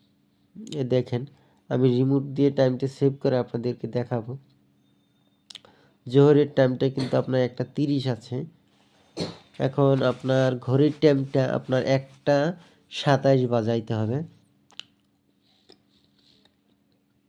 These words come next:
একটা সাতাশ বাজাইলে কিন্তু আপনার এই জায়গায় আপনার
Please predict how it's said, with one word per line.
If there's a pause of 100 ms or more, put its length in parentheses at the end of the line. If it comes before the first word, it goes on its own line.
(1500)
একটা
সাতাশ
বাজাইলে
কিন্তু
আপনার (1800)
এই
জায়গায়
আপনার